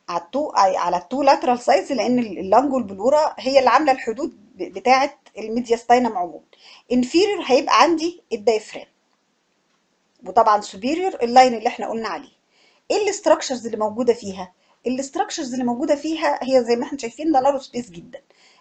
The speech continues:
الاستراكشرز اللي موجوده فيها زي ما احنا شفنا فوق كده كان في السايمس جلاند اللي هي جزء هيبقى نازل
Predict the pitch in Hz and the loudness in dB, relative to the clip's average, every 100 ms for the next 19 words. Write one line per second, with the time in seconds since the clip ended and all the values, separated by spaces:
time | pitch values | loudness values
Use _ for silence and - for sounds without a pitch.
0 | - 196 185 262 339 359 247 254 233 226 | -10 -8 0 0 0 -4 -4 -2 -2 -4
1 | 294 294 277 285 226 240 - 277 285 - | -4 -4 -4 -6 -4 -4 -2 -4 -4 -6
2 | 233 202 285 - 320 359 370 208 240 254 | -6 -2 -2 -2 -4 -4 -4 -6 -8 -10
3 | - 240 233 202 180 240 427 - _ - | 0 0 0 -6 2 2 2 -4 _ -20
4 | _ 214 240 233 262 - - 196 240 254 | _ 0 0 2 -4 -4 -10 -4 -4 -2
5 | 190 - - 208 254 262 196 165 | -6 -6 -8 4 4 4 -4 -12